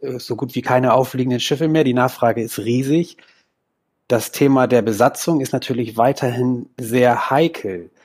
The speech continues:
Haben sich Ihre Sorgen oder Ihre Befürchtungen dahingehend bewahrheitet, dass es aus Versicherungssicht zu Problemen kam durch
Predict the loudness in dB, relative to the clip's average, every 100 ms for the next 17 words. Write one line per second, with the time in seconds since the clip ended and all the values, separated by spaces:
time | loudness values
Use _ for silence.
0 | _ _ _ _ _ _ _ 0 2 0
1 | -2 -6 -10 -6 0 2 2 0 0 2
2 | 2 4 2 2 0 -2 -4 -4 -8 -8
3 | -2 -2 -2 -2 -2 2 2 2 0 -2
4 | -2 -2 -4 -8 -18 -20 -6 -4 0 0
5 | 2 0 0 -4 -2 -4 -4 -10 -10 -12
6 | -8 -8 0 0 0 -2 -2 0 -2 -4
7 | -6 -6 -10 -8 -8 -6 -4 0 2 0
8 | 0 0 2 2 0 -2 0 2 2 -2
9 | -14